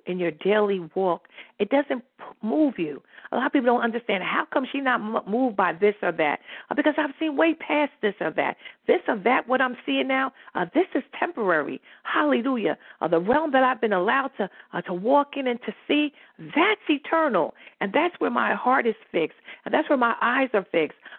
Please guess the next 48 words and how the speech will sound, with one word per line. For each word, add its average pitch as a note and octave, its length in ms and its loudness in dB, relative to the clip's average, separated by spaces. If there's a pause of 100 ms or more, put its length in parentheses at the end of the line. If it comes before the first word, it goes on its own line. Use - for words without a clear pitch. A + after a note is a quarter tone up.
(100)
I'm C#4 140 -2
looking D#4+ 180 0
at B3 140 2
what's B3+ 240 0
going C4+ 300 0
to - 100 0
come E3+ 400 -2
and F3+ 140 -2
what's B3 240 0
going C4+ 240 2
to A3+ 120 -2
be. F3 280 0 (240)
I - 100 -2
can't C#4+ 280 2
be C4+ 120 2
moved C4+ 320 2
by G#3+ 140 2
what F3+ 240 0
I'm D#3+ 160 -2 (120)
seeing. D3+ 280 -6 (360)
Same D4 200 0
thing C4+ 200 -2
for B3 80 0
you. G3 300 -2 (300)
When A3+ 100 0
you're D4 120 0
going C4+ 320 0
through B3 140 -2 (160)
certain B3 460 0
situations, A#3 640 -2
you C#4+ 100 -2
know D#4 160 2
that B3 160 2
they're C#4+ 140 0 (140)
just - 160 -12
temporary. F3 580 -2 (320)
When A3+ 140 -2
you C#4+ 180 0
start A#3 300 0 (320)
getting A#3+ 300 2
into, G#3 300 -4 (220)
uh, - 420 -4
more, F#3 560 2
God E4 260 0
has C#4+ 180 -4
more B3 460 2
for F3+ 160 0
us, D#3 120 -2